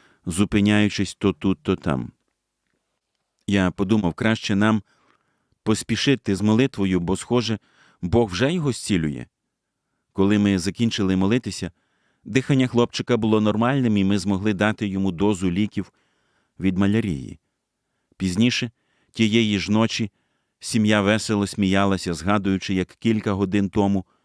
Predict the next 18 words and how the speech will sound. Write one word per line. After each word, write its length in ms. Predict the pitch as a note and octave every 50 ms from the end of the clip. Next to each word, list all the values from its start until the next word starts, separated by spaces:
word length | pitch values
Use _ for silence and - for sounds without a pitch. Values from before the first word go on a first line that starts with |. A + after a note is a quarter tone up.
| _ _ _ _ _ _ _ _ _ _ _ -
вони 480 | E2+ F2+ G#2 G2+ G2+ G#2 G#2 G2 F#2+ - _ _ -
ледве 500 | G2+ G2+ G#2 G#2 G#2 F#2+ F2+ G2+ G2 F#2 _ _ _ _ _ _ _ -
не 120 | G2 G#2 G2+
втратили 720 | F2 - - G#2+ G2+ G2+ G2 F#2+ - G2+ F2+ F2 F2 E2 _ _
хлопчика. 640 | _ - - F2+ E2 D2+ - - - - - B1 - _ _ _ _ _ _ _ _ _ _ _ _ _ _ _
Ми 240 | - G#2 G#2 G2+ F#2+
спробували 600 | F2 - - G#2+ G#2+ G2+ G2 G2+ F#2+ G2+ F#2+ F#2+ F2+
дати 340 | E2+ G2+ G#2 G2+ - G2+
йому 320 | F#2+ F2+ F#2+ F#2+ G2 F#2 - _ _ _ _ _ _ _ _ _ -
другу 400 | D#2+ D#2+ G#2 A#2 B2 A2+ A2+ A2
дозу 400 | G2 F2 A2 A2 G2+ F2+ G2+ G2
ліків, 360 | G2 A#2 B2 - - B2 G#2+
але 220 | - G#2+ G2+ G2 G2
він 220 | F#2+ A2+ A#2+ A#2
відбивався, 720 | G2+ A2+ A2+ G#2+ A#2+ A#2 G#2+ G2+ G2 G2 F#2+ - - F#2+ - _ _ _ _ _ _ _ _ _ _ -
як 200 | F#2+ F#2 F2 -
скажена 540 | - - G2+ F#2 E2 F2 F#2 F#2 F2+ F2+ E2+
рись. 380 | - D2+ C2+ - - - -